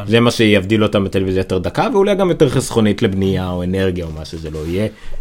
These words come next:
כדי להתאים לכל מיני דברים אחרים. אם למשל עכשיו יעבור חוק בארץ, אה, או בארצות הברית, זה, אני חושב שאולי זה קרה, שאסור למכור טלוויזיות שצורכות יותר משלושים ואט.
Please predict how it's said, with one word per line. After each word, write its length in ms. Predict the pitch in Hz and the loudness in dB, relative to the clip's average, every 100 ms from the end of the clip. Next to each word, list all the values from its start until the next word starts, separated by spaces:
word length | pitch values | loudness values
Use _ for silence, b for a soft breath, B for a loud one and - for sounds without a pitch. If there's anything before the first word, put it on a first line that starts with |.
| - | -6
כדי 200 | - 95 | -4 -2
להתאים 500 | 87 82 - - 104 | 0 -2 -6 -2 0
לכל 200 | 92 98 | 0 0
מיני 120 | 95 90 | 0 0
דברים 220 | 87 87 | 0 -2
אחרים. 280 | 87 90 85 80 B 101 | -2 -2 -4 -6 B 4
אם 120 | 160 | 6
למשל 320 | 170 143 151 | 8 6 4
עכשיו 240 | 120 135 107 | 4 4 4
יעבור 300 | 101 101 107 | 4 4 2
חוק 280 | - 113 - | 2 -2 -2
בארץ, 600 | 95 107 175 208 208 - b b b - | -2 2 4 2 -2 -12 b b b -6
אה, 60 | 85 85 85 85 85 | -4 -2 -2 -2 -4
או 100 | 95 | -4
בארצות 360 | 95 87 - - | -2 -4 -4 -6
הברית, 240 | 95 139 | 0 2
זה, 80 | 101 82 | 0 -4
אני 120 | 80 | -8
חושב 100 | - 92 | -6 -4
שאולי 160 | 87 | -4
זה 60 | 87 | -4
קרה, 280 | 90 98 151 B B | 0 2 2 B B
שאסור 420 | - 104 - 160 147 | -4 -2 4 6 6
למכור 300 | 120 147 135 | 6 4 4
טלוויזיות 720 | 117 98 143 165 185 175 - - | 4 6 4 6 6 4 -4 -20
שצורכות 640 | - - 92 104 85 113 107 | -10 -4 -2 -2 2 2 2
יותר 240 | 101 104 | 0 0
משלושים 440 | 98 - 90 95 87 | -2 -6 -6 -6 -6
ואט. 240 | 80 - | -8 -10